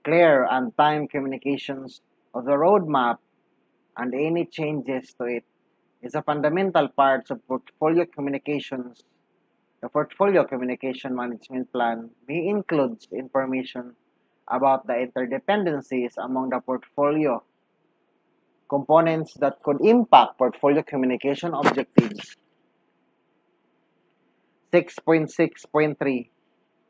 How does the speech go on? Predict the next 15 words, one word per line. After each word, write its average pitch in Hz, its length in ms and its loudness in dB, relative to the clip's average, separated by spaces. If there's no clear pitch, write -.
Portfolio 185 560 4
Management 127 720 -2
Plan. 110 400 -4
The 131 100 0
Portfolio 147 560 2
Management 127 560 -2
Plan 117 300 -2
provides 135 520 6
the 120 120 -8
scope - 440 -4
and 123 120 -2
objectives 123 760 -4
of 120 160 -6
the 123 100 -2
portfolio 123 720 -4